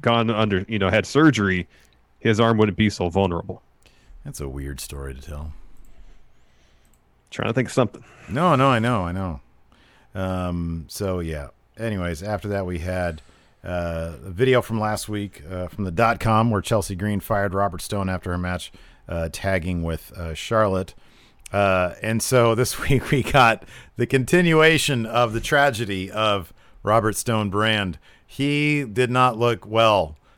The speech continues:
Speaker 2: His hair
Speaker 1: No.
Speaker 2: was a hot mess. His suit seemed unkempt. And of course, uh,
Speaker 1: It's like he had slept in it.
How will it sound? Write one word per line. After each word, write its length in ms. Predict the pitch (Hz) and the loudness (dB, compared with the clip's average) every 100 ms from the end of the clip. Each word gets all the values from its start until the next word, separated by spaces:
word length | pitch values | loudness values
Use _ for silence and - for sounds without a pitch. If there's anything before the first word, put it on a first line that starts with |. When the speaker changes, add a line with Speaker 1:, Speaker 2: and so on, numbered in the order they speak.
| _ | _
Speaker 2:
His 280 | 120 113 - | -4 -2 -4
hair 280 | 131 131 127 | 0 2 4
Speaker 1:
No. 120 | 110 | 2
Speaker 2:
was 320 | 107 101 - - | 0 0 -6 -8
a 140 | - 101 | -4 -2
hot 340 | 90 135 127 | 4 4 4
mess. 560 | 117 117 110 - - - _ _ _ | 2 2 2 0 -4 -10 _ _ _
His 160 | 104 98 | -10 -6
suit 320 | - 156 127 | -2 0 0
seemed 320 | - 127 113 | -2 -2 -2
unkempt. 680 | 110 110 104 135 123 120 - - - _ - | -2 -4 -2 0 0 0 -8 -20 -20 _ -8
And 140 | 110 | -6
of 140 | 113 | -6
course, 560 | - 131 120 113 - - - _ _ - | -2 2 4 4 -2 -10 -16 _ _ -4
uh, 200 | 107 104 | 0 4
Speaker 1:
It's 60 | 101 | 4
like 100 | - | 2
he 60 | |
had 100 | 90 | 0
slept 420 | - - 113 - | -4 -4 -2 -2
in 80 | 87 | -6
it. 80 | 90 | -10